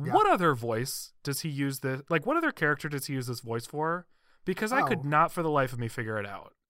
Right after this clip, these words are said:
Speaker 1: Hmm.
Speaker 2: But it was so familiar to me.
Speaker 1: I mean, nothing was really hitting me. I just heard Jim,
Speaker 2: Ugh.
Speaker 1: I mean, I knew it was Jim Cummings as soon as he was talking,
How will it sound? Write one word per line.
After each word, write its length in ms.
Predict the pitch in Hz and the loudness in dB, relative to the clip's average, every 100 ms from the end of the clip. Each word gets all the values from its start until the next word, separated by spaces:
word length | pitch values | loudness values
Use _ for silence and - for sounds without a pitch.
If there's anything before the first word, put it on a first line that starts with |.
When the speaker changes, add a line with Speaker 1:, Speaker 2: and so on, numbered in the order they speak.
| - | -4
Speaker 1:
Hmm. 320 | 190 151 117 | -2 -2 0
Speaker 2:
But 120 | 185 | 4
it 80 | 214 | 4
was 140 | 170 | 4
so 360 | - - 240 226 | 2 2 2 2
familiar 440 | - 175 151 120 110 | 2 2 2 2 -2
to 120 | - | -4
me. 260 | 107 110 120 _ _ _ | -8 -10 -16 _ _ _
Speaker 1:
I 80 | 151 | -4
mean, 200 | 190 190 | 0 2
nothing 240 | 190 226 240 | 0 0 0
was 120 | 175 | 2
really 180 | 185 151 | 2 0
hitting 300 | 147 170 156 | 0 -2 -2
me. 160 | 139 | -4
I 100 | 135 | -6
just 240 | 135 143 - | -6 -8 0
heard 80 | - 180 160 139 | 2 4 4 2
Jim, 80 | 123 | 0
Speaker 2:
Ugh. 40 | |
Speaker 1:
I 40 | 156 | -2
mean, 120 | 156 | 2
I 100 | 165 | 2
knew 220 | 160 165 | 4 4
it 40 | 190 | 4
was 160 | 160 | 4
Jim 220 | 123 180 165 | 0 0 6
Cummings 440 | 175 170 151 131 | 8 8 6 -2
as 100 | 139 | -6
soon 300 | - 151 151 | -4 -4 -2
as 240 | 135 - | -4 -6
he 160 | - 135 | -8 -8
was 180 | 127 123 | -8 -10
talking, 600 | 123 123 131 143 143 | -4 -4 -2 -4 -4